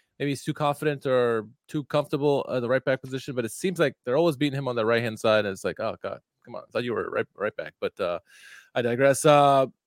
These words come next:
that goal happens. It's two nothing at this point, so you figure they're gonna throw the kitchen sink at everybody.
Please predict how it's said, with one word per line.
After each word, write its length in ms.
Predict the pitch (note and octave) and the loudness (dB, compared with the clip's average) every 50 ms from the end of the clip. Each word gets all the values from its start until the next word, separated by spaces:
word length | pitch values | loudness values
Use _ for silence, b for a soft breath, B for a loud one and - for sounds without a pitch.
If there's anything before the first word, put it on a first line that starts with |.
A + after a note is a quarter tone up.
| - - - - _ _ - | -20 -20 -20 -20 _ _ 4
that 160 | E3+ E3+ E3+ | 6 8 8
goal 160 | E3 F#3 F3 E3 | 10 10 12 12
happens. 460 | E3+ E3+ F3 - F3+ F3 E3 D#3+ D3+ | 12 10 10 10 8 6 4 4 -2
It's 100 | C#3 - | -4 -2
two 140 | - F#3 F3 | 0 2 6
nothing 240 | E3 D#3+ - E3+ | 6 6 6 4
at 40 | D3+ | 2
this 140 | D#3 D#3+ - | 0 0 0
point, 260 | - E3 D#3 D3+ C#3+ | 0 0 0 0 0
so 120 | - - C#3 | -2 -2 -2
you 160 | C3+ C3+ B2 | 0 -2 -4
figure 240 | - D3+ C#3+ C#3+ C3+ | -4 -2 -2 0 0
they're 80 | C3 | 0
gonna 160 | C3 B2+ A#2+ - | 0 -2 -2 -2
throw 120 | - C#3+ B2+ | -2 -2 -2
the 80 | A#2+ | -4
kitchen 300 | - - D3+ C#3 - C3 | -6 -8 -8 -6 -6 -8
sink 240 | A#2 - C#3 B2+ - | -8 -6 -6 -4 -2
at 60 | C3 | 0
everybody. 500 | C3 C3 C3 B2 B2+ B2+ B2 B2+ B2+ A#2 | 0 0 2 2 2 2 4 2 0 -2